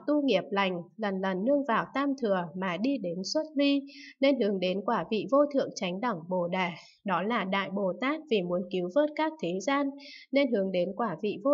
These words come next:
thượng chánh đẳng Bồ Đà. Thế nào là Đại Bồ Tát vì muốn làm chỗ quay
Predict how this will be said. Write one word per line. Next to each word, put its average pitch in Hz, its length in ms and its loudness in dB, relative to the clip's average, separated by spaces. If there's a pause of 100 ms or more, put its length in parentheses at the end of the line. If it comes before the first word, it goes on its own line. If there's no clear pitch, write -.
(120)
thượng 233 200 0
chánh 175 260 -6
đẳng 190 280 -2
Bồ 190 200 -2
Đà. 185 260 -4 (540)
Thế 185 120 0
nào 220 260 0
là 185 220 -2
Đại 185 300 -2
Bồ 185 240 -2
Tát 285 180 0 (240)
vì 180 100 0
muốn 185 300 -2
làm 214 240 -2
chỗ 202 180 -6
quay 294 260 -2